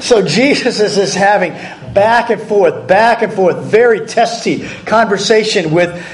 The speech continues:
with the Pharisees, the Sadducees, the experts in the law, the elders of the Jewish establishment, the teachers of the law. Chapter twenty-three, then, he is speaking to these people,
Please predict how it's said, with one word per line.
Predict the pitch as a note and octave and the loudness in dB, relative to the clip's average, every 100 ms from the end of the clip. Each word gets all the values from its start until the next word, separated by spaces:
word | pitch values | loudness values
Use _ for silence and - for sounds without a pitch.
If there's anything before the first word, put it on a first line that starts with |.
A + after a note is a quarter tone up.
| - | -2
with | F#3+ G3 | -2 0
the | F#3 | -4
Pharisees, | - A#3 A#3 - G3 E3 | 2 4 4 0 -4 -2
the | |
Sadducees, | E3+ A3 A3 A3+ F3+ E3+ F#3 D3+ | 0 2 4 2 -2 -2 0 0
the | E3+ | 0
experts | F#3 - - A3 A3+ | 0 0 0 2 2
in | |
the | G#3 | 2
law, | G3 G#3 G#3 G#3 | 2 4 2 0
the | F3 F3+ | -4 -2
elders | A3 A3 G3 | -2 -2 -4
of | G3 | -2
the | F3+ | -2
Jewish | G3+ G#3+ G#3+ | 0 0 -2
establishment, | - A3 G#3 G3+ F#3+ F3+ - - - - | -2 2 2 0 0 -2 -2 -10 -14 -4
the | F#3 F#3 | -2 0
teachers | B3 A#3 G#3+ | -2 0 -2
of | - | 2
the | F#3+ | 2
law. | F3+ G#3 G3+ C#3 - - - - | 4 4 4 0 -6 -18 -20 -16
Chapter | - - A#3 C#4 C#4 C4+ | -8 -2 0 0 0 -4
twenty-three, | - C4 B3+ A3+ A3 B3 B3 | 0 0 0 -4 -2 0 0
then, | A3 G#3+ G#3+ G#3+ - - - | 0 0 0 -4 -12 -18 -8
he | - C4+ | 0 2
is | A#3 - | 2 -2
speaking | - B3+ B3 A3+ G3 | -2 -4 -2 -4 -4
to | - - C#4+ D#4 | -6 -2 0 0
these | A3 C#4+ C#4+ - | 0 0 0 -4
people, | - C#4 - G#3+ F3+ - | -2 -2 2 2 2 0